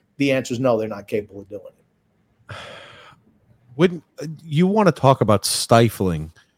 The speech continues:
Speaker 2: Matt Barzal and what he can do? And even Bo Horvat, I'll say to an extent. Putting Anders Lee in that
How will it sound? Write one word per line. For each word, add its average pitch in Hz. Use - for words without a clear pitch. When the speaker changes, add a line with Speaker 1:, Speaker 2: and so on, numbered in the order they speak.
Speaker 2:
Matt 107
Barzal 92
and 98
what 95
he 101
can 95
do? 92
And 165
even 277
Bo 151
Horvat, 104
I'll 87
say 92
to 95
an 90
extent. 85
Putting 226
Anders 139
Lee 110
in 101
that 95